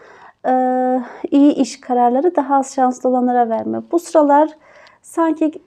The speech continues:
e, birikimlerinizden yiyorsunuz gözüküyor işten dolayı. Ee, galiba hani fazla harcama yapma,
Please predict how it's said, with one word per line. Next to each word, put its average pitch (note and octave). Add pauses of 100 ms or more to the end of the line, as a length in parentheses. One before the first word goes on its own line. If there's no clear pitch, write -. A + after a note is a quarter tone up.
e, B3
birikimlerinizden C#4+
yiyorsunuz A#3+
gözüküyor A#3
işten C4+
dolayı. A#3+ (760)
Ee, A#3+ (220)
galiba D4+ (160)
hani D4+
fazla D4+
harcama D#4
yapma, C#4+